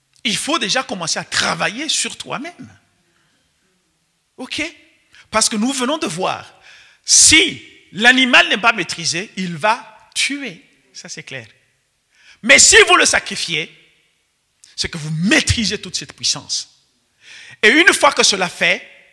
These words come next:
la transmutation se fait en pureté.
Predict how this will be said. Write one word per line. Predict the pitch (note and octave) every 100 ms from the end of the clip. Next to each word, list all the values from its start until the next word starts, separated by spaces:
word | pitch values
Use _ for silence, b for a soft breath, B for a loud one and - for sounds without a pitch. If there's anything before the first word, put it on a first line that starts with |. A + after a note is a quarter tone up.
| _ _ _ _ _ _ _ _
la | -
transmutation | C#3 - A3 G3 E3 C#3 B2+ E3+
se | E3 -
fait | A#2+ E3 D#3+
en | A#2+ A2 _ -
pureté. | E3 - - G2+